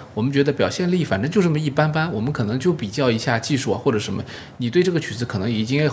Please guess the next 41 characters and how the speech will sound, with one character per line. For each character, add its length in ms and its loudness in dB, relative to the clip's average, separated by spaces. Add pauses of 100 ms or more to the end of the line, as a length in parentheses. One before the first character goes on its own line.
有 160 2
点 120 4
熟 200 -4
悉 160 4
了， 160 2 (360)
确 160 2
实 180 0
有 120 2
明 340 2
显 300 -2
的 100 -8
影 300 0
响 260 0
到 160 2
这 120 0
个 160 2
曲 240 -4
子 160 -2
的， 240 2
比 120 -8
如 60 -2
说 100 -2
一 40 0
些 140 0
重 180 2
要 120 2
的 80 -2
和 220 0
弦 240 -2
或 100 0
者 100 2
重 180 0
要， 100 2
重 240 2
要 100 2
的 60 0
旋 340 -2
律 140 6
的 100 2
时 160 -4
候， 220 -4